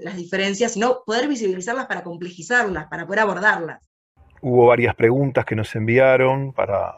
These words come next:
Speaker 2: para charlar con vos sobre el deporte desde una perspectiva de géneros. Una de esas preguntas es si existe el machismo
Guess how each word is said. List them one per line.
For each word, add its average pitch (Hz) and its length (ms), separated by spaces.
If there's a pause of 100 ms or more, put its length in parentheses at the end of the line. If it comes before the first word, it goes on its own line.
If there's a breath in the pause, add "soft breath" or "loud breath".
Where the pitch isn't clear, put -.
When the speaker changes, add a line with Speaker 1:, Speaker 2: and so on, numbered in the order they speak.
Speaker 2:
para 92 160
charlar 101 320
con 120 160
vos 160 240
sobre 107 220
el 104 80
deporte 107 680 (420 soft breath)
desde 110 140
una 110 140
perspectiva 101 480
de 98 80
géneros. 131 640 (260)
Una 127 140
de 135 80
esas 123 140
preguntas 139 600
es 147 380
si - 160
existe - 360
el 135 80
machismo 127 680